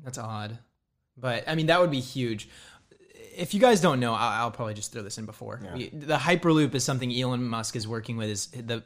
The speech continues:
Speaker 1: his company, The Boring Company. Essentially what it is, is it's like a vacuum chamber that's underground where you can, like, shoot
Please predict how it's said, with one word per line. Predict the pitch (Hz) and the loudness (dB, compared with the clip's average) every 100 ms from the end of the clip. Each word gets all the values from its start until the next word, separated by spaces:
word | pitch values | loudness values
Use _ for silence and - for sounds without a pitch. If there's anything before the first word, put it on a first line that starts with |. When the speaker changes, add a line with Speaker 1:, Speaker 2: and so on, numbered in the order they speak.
| _ | _
Speaker 1:
his | 127 | -8
company, | 127 110 113 | -6 -4 -4
The | 113 117 | -4 -8
Boring | 113 113 117 131 | -6 -4 -4 -4
Company. | 131 131 139 139 135 - - | -4 -4 -2 -4 -8 -18 -10
Essentially | 131 156 156 | -2 0 2
what | 135 123 | 2 2
it | |
is, | 117 110 | 0 -2
is | 107 | -6
it's | 104 - | -8 -8
like | 113 | -6
a | 107 101 - _ _ 113 104 | -4 -6 -8 _ _ -20 -8
vacuum | 120 131 127 160 151 147 | -4 -2 -2 -2 -2 -2
chamber | 151 151 147 156 151 151 - - | -2 -2 -2 0 -2 -4 -14 -12
that's | 120 - | -12 -8
underground | 131 139 143 123 117 113 117 127 127 131 131 - _ _ | -4 -2 -2 -2 -4 -2 0 0 0 -2 -4 -10 _ _
where | 127 | -4
you | 120 113 123 | -4 -4 -6
can, | 131 123 | -4 -4
like, | 92 90 - | -6 -10 -8
shoot | - - - 147 | -4 -2 2 2